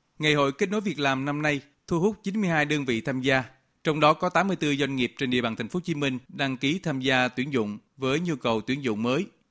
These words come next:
mười chín ngàn sáu trăm bốn mươi vị trí việc làm. Nhiều gian hàng tuyển dụng thu hút lao động có tay nghề đến tìm hiểu thông tin tuyển dụng việc làm. Điển hình như gian hàng Viện Máy tính Việt Nam thu hút hàng trăm người tham quan. Trong đó,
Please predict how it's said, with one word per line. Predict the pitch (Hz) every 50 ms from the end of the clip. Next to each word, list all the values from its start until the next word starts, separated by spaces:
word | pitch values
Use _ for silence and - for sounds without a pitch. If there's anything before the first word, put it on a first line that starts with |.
| _
mười | - 127 127
chín | 117 127 - 208 190
ngàn | 151 123 120
sáu | - 156 160
trăm | 160 165 143 135 131
bốn | 139 160 175
mươi | 160 139 117
vị | 110 104
trí | - 147 156
việc | 170 131 -
làm. | 110 104 101 92 - - _ _ _ _ _ _ _ _ _ -
Nhiều | 156 156 160 156
gian | 160 185 180 170
hàng | 170 151 139 107
tuyển | 131 147 175 165
dụng | 143 123 120 123
thu | - 151 139
hút | 185 214 -
lao | 165 147 139
động | 123 113 107 110
có | 104 156
tay | 175 - 151 139
nghề | 127 123 117 113 110 104 - - - _ -
đến | - 123 127 165 190 -
tìm | 147 123 110
hiểu | 104 107 107 139 -
thông | 165 135 123
tin | - 131 127 120 120
tuyển | - 120 123 147
dụng | 131 104 95
việc | 104 - -
làm. | 110 104 101 98 85 - _ _ _ _ _ _ _ -
Điển | - 120 156 180
hình | 175 147 131 131
như | 135 139 151 147 143
gian | 143 151 147 143 131
hàng | 135 127 120 120 104
Viện | 110 107 107 120
Máy | 127 143
tính | 135 170 196
Việt | 175 135 - 127
Nam | 131 135 131 123 113 - - - - _ -
thu | - 151 135
hút | 156 202 208 - -
hàng | 139 127 120 113
trăm | - 139 131 135
người | 127 120 117 110
tham | 107 - 131 127
quan. | 120 - 135 127 127 120 - - _ _ _ _ _ _ _ _ -
Trong | - 147 143 143
đó, | 143 139 160 202